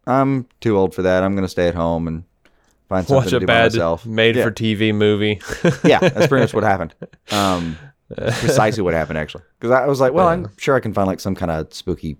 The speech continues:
Speaker 1: something to watch at home," and that was what I happened upon.
Speaker 2: Mm-hmm.
Speaker 1: Yeah.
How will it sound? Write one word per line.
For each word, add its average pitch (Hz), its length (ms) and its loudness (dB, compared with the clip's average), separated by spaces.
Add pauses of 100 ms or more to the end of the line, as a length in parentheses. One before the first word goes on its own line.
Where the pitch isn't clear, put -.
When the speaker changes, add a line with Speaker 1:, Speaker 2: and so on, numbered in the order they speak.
(120)
Speaker 1:
something 80 320 -8
to 80 80 -4
watch 80 240 -2
at 69 60 -10
home," 104 300 0
and 80 180 -6 (220)
that 92 160 -8
was 92 160 -14
what 101 100 -4
I 104 40 -2
happened 101 240 -4
upon. 80 300 -8 (420)
Speaker 2:
Mm-hmm. 117 520 -2 (500)
Speaker 1:
Yeah. 269 240 -4